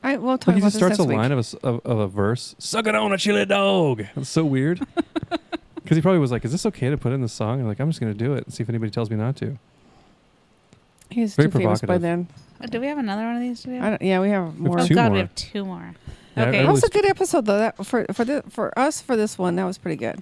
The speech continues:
Speaker 3: Okay.
Speaker 2: The g-,
Speaker 1: 'Cause
Speaker 2: general
Speaker 1: we've
Speaker 2: ones
Speaker 1: been
Speaker 2: like that are easier, I think. 'Cause
Speaker 3: Favorite
Speaker 2: that
Speaker 1: That was the best one we've ever done.
Speaker 3: Favorite pool?
Speaker 1: Oh, for fuck's sake! Now, see, this is, that we're right back
Speaker 2: Yeah.
Speaker 1: into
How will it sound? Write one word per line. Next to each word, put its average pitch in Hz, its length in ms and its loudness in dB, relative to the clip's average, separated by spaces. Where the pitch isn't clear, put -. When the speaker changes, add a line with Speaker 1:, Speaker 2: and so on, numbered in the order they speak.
Speaker 3:
Okay. 185 260 -6
Speaker 2:
The 131 80 4
g-, 123 160 0
Speaker 1:
'Cause 117 100 -6
Speaker 2:
general 139 240 4
Speaker 1:
we've - 0 -
Speaker 2:
ones 117 100 6
Speaker 1:
been 107 140 4
Speaker 2:
like 101 40 0
that 104 120 0
are 101 80 -2
easier, 101 360 -2
I 95 60 -6
think. 95 240 -8
'Cause 226 100 4
Speaker 3:
Favorite - 260 6
Speaker 2:
that - 100 -12
Speaker 1:
That 233 80 0
was 240 140 -2
the 233 60 -10
best 208 260 -2
one 202 140 0
we've 185 120 0
ever 180 180 -4
done. 156 300 -6
Speaker 3:
Favorite 214 360 0
pool? 226 380 -2
Speaker 1:
Oh, 269 60 -10
for 262 120 -18
fuck's - 320 -14
sake! 127 200 -8
Now, 185 80 -6
see, 320 200 -2
this 330 180 -2
is, 339 120 -8
that 233 240 -2
we're 233 100 0
right 220 200 0
back 190 280 -2
Speaker 2:
Yeah. 107 280 0
Speaker 1:
into 196 360 0